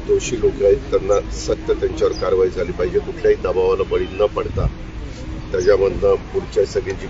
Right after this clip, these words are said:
कलम लावायची असतात, जे काही केस त्याच्यामध्ये करायची असते त्या केस झाली पाहिजे आणि त्यांना फाशीची शिक्षा झाली पाहिजे, इथपर्यंत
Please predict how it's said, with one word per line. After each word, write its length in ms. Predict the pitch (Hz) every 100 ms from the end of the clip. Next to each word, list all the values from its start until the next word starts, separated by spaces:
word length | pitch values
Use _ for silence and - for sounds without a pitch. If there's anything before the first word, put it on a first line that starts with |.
| -
कलम 220 | 110 107
लावायची 440 | 98 87 85 -
असतात, 380 | 90 - 90 87 80 - 87
जे 100 | 95
काही 200 | 90 95
केस 500 | 92 - 107 104 -
त्याच्यामध्ये 540 | 95 90 95 - 110 87 - - - -
करायची 360 | 92 85 -
असते 260 | 82 - 90
त्या 180 | 85 95
केस 340 | - 92 -
झाली 200 | 87 85
पाहिजे 500 | 87 - - 82 - - - - - - - - -
आणि 160 | - 403
त्यांना 320 | - - - 107 - 107
फाशीची 400 | 101 - - -
शिक्षा 320 | - - 104
झाली 240 | 98 90
पाहिजे, 300 | - 85 92
इथपर्यंत 720 | 104 - - - 101 104 -